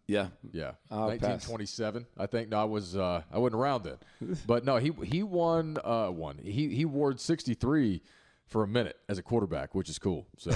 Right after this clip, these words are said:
Speaker 1: <laughs>
Speaker 2: there you go. Y A Tittle, but really Gene Upshaw for episode sixty-three. Dude, uh, speaking of quarterbacks, we were just talking about it. How about this Brett Favre thing? Brett Favre already had to pay back one point one million dollars to the state of Mississippi for pe-, speeches that he never gave. So he already's in,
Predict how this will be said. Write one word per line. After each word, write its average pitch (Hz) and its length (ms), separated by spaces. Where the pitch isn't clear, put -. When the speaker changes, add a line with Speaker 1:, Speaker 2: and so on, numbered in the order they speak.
Speaker 1:
<laughs> - 200
Speaker 2:
there 139 160
you 139 60
go. 117 140
Y 117 260
A 127 100
Tittle, 120 260
but 117 100
really 117 260
Gene 117 240
Upshaw 110 360
for 101 140
episode 87 340
sixty-three. 76 460
Dude, 139 180
uh, 135 240
speaking 175 280
of 127 60
quarterbacks, 87 640
we 120 80
were 120 60
just 120 160
talking 107 240
about 76 240
it. - 120
How 123 60
about 180 140
this 185 120
Brett 147 280
Favre 123 180
thing? 78 220
Brett 185 200
Favre 156 360
already 160 380
had 147 100
to 123 80
pay 127 160
back 117 240
one 120 180
point 117 280
one 110 180
million 104 260
dollars 101 340
to 104 80
the 95 60
state 104 200
of 98 80
Mississippi 95 480
for 110 160
pe-, 131 160
speeches 156 420
that 113 140
he 120 80
never 131 260
gave. 131 380
So 120 220
he 139 140
already's 170 480
in, 131 160